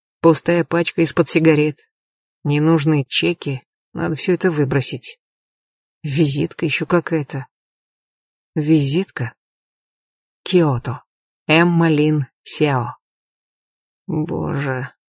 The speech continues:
нет, я не буду опускаться до этого. Пошло оно все к черту. Дэн со злостью сгреб весь мусор в кулак и, выйдя на улицу, выбросил его в помойку. Дождавшись, когда бандиты уйдут,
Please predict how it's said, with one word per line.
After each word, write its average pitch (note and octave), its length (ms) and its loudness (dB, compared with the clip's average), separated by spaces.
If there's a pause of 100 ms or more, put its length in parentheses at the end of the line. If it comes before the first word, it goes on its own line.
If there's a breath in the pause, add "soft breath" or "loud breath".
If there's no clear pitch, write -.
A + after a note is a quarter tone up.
(120)
нет, D#3+ 360 0
я F3 200 2
не F#3 140 2
буду C#3+ 300 2
опускаться D3+ 560 -2
до D3+ 80 4
этого. C3+ 460 -2 (520)
Пошло G3+ 600 -4
оно D3 220 0
все E3 240 2
к - 80 -8
черту. D3+ 640 -4 (560)
Дэн G#3 300 4
со E3 220 4
злостью E3 440 4
сгреб D#3 360 2
весь D#3 260 4
мусор E3 320 4
в - 80 -12
кулак D#3 480 0 (480)
и, F#3+ 140 6
выйдя G3 360 4
на D3 160 4
улицу, F#3 580 4 (200)
выбросил G#3 640 2
его D#3 280 4
в - 140 -8
помойку. C#3+ 640 -4 (560)
Дождавшись, E3+ 640 2
когда D#3 240 4
бандиты D#3 480 4
уйдут, D3 400 0